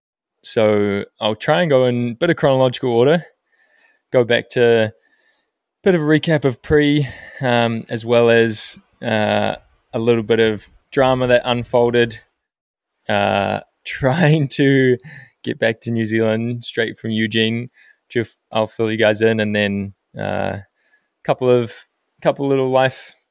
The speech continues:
um, snippets from, from New Zealand, then, and then a couple of main topics to, to round, round the <laughs> monologue out, and, uh, and then we'll be,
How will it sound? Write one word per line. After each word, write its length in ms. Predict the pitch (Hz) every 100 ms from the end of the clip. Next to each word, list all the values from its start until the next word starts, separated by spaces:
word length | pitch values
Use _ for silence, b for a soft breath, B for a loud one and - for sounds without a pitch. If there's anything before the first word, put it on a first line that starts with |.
| _ _ _ _ _ -
um, 720 | 123 120 117 117 117 113 175 _ _ _ _ _ _ _ -
snippets 460 | - 131 131 123
from, 560 | - 123 117 117 110 - _
from 260 | - 120 117
New 80 | 117
Zealand, 460 | 117 123 123 113
then, 320 | 110 107 104 b b b b b b -
and 120 | 113
then 120 | 107
a 40 | 107
couple 320 | 120 - 110
of 380 | 104 98 98 - _
main 280 | - 104 98
topics 520 | - 98 95 92 - -
to, 520 | - 98 95 92 95 _ _ _ -
to 160 | -
round, 480 | 101 98 95 95 - _ _ _ _ _ _ -
round 240 | 113 110
the 40 |
<laughs> 20 | 113
monologue 480 | 120 120 127 131
out, 260 | 131 135 135 - B B B _
and, 640 | 113 107 104 104 101 98 - - _ _
uh, 20 |
and 400 | 101 98 95 101
then 100 | 107
we'll 140 | 107 107
be, 460 | 104 104 101 98